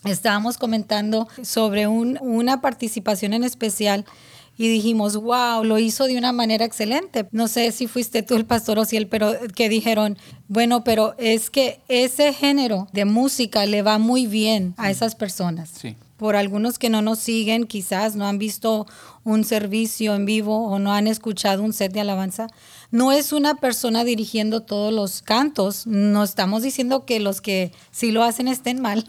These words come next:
Speaker 1: <laughs> Simplemente aquí son varios cantantes y a cada quien se le delega un canto diferente. Delegar no es nada más decir, "Ah, tú lo vas a hacer".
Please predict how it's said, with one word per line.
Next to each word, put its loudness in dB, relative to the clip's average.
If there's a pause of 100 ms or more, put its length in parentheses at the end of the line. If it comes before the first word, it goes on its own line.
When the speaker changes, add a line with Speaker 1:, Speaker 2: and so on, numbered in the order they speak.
(160)
Speaker 1:
<laughs> -18
Simplemente 0
aquí -2
son 2
varios 4
cantantes 0
y 0
a 0
cada 2
quien -4
se -6
le -2
delega -2
un 2
canto 0
diferente. 0 (840)
Delegar 2
no 2
es 2
nada 2
más 0
decir, -2 (260)
"Ah, 2
tú 0
lo 4
vas 0
a -2
hacer". -2